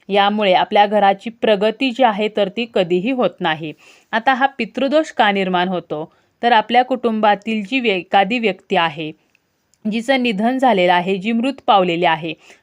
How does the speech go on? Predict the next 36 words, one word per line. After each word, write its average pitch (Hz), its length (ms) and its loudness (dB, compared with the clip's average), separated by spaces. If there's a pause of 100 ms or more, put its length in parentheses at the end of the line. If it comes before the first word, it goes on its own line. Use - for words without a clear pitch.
(120)
तर 262 140 4
तिचे 262 400 -2
शेवटचे 208 460 0
संस्कार 190 580 -2
किंवा 226 360 -4
शेवटचे 196 400 0
जे 247 160 0
विधी 185 260 -2
आहेत 170 380 -2 (320)
हे 226 120 4
जर 262 220 2
विधीपूर्वक 233 600 -2 (100)
केले 220 260 2
गेले 196 260 0
नसतील 175 440 -6 (380)
किंवा 240 260 2
एखादी 214 440 0
व्यक्ती 247 320 -2
अकाली 214 460 0
गेली 180 300 2
असेल, 170 340 -4 (360)
घरातील 220 480 2
मृत 233 280 -2
व्यक्तीचे 262 560 0
पिंडदान 226 580 0
केले 214 260 0
गेले 180 260 0
नसेल 185 380 -4 (320)
तर 247 200 2
पितृदोष 202 580 -4
जो 190 120 -2
आहे 190 340 2
तर 190 120 0
तो 226 160 -2
लागू 175 320 0
शकतो. 170 420 -8